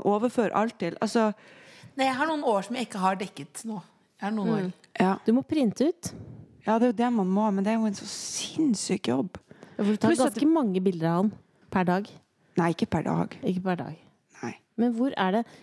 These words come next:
Speaker 3: Fordi jeg tenker at når en baby er ett år,
Speaker 1: Ja.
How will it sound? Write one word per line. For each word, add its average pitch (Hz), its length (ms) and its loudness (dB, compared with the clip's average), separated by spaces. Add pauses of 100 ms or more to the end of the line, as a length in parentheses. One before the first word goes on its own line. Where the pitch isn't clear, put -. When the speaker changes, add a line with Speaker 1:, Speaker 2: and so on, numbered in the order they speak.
Speaker 3:
Fordi 233 260 2
jeg 220 180 0
tenker 202 260 2
at 196 80 0
når 208 200 2
en 214 120 2
baby 185 340 2
er 185 300 2
ett - 240 -2
år, 240 220 2 (200)
Speaker 1:
Ja. 180 200 2